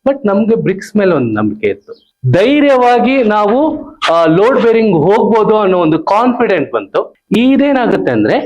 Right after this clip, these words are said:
ಈ ಬ್ರಿಕ್, ಈ ಬ್ರಿಕ್‌ಗೆ ರಾಡ್ ಕೊಟ್ಟಾಗ ಏನಾಗುತ್ತೆ, ಇದೆರಡು ಜಾಯಿಂಟಿಂಗ್ ಬರುತ್ತೆ.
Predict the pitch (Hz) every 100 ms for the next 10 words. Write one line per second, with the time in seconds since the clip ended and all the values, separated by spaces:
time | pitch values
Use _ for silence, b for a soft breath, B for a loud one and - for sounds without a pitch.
0 | - 185 269 294 240 240 254 185 208 185
1 | 185 - 120 127 254 - 127 143 180 254
2 | - 175 165 120 110 117 113 101 - 226
3 | 202 202 226 240 143 170 196 233 208 131
4 | 101 -